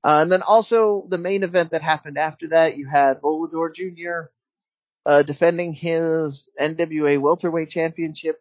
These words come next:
against T J P, who, uh, brought, uh, Jeff Cobb out with him. Uh,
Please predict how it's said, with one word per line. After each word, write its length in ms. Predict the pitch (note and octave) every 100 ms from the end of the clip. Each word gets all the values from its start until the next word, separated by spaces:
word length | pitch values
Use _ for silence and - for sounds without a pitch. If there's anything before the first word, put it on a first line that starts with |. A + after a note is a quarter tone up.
| -
against 460 | C#3 B2+ C3 C3+ -
T 180 | C3 A#2
J 260 | A#2 A#2
P, 460 | A2+ C#3 G2 F#2 G2+
who, 360 | A2+ G2+ G2 G#2+
uh, 60 | F#2+ _
brought, 360 | A2 G#2 G2+ -
uh, 240 | G2 F#2
Jeff 260 | F#2 G2 - -
Cobb 260 | G#2+ F#2+ F2+
out 260 | C#2+ -
with 180 | G#2 -
him. 280 | - E2+ G3 _ _ _ _ _ _ _ -
Uh, 340 | A#2 G2+